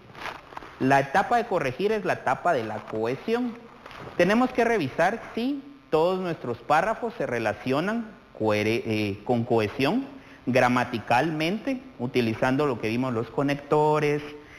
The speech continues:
utilizando también, eh, palabras que puedan sustituir a otras para no estarlas repitiendo y que no cree ese aburrimiento o monotonía.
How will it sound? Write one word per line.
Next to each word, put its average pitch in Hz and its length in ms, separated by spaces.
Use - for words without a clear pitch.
utilizando 123 640
también, 117 540
eh, 107 380
palabras 117 500
que 117 120
puedan 127 320
sustituir 113 580
a 117 80
otras 147 360
para 104 200
no 104 140
estarlas 120 420
repitiendo 135 720
y 143 60
que 110 120
no 104 160
cree 117 260
ese 117 180
aburrimiento 104 800
o - 20
monotonía. 156 680